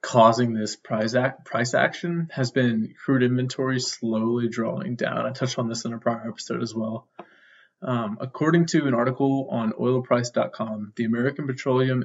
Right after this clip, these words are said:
Institute, A P I, reported last Tuesday a reduction in, in inventories of five point three million barrels for the week ended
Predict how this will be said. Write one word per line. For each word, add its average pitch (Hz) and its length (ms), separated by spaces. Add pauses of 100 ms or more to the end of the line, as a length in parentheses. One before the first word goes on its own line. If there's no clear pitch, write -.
Institute, 113 640
A 117 80
P 117 240
I, 107 280 (440)
reported 120 540
last 120 340
Tuesday 113 600
a 107 60
reduction 127 500
in, 113 420
in 127 220
inventories 110 760
of - 340
five 120 280
point 127 260
three 123 160
million 113 480
barrels 110 460
for 127 140
the 117 100
week 113 240
ended 120 400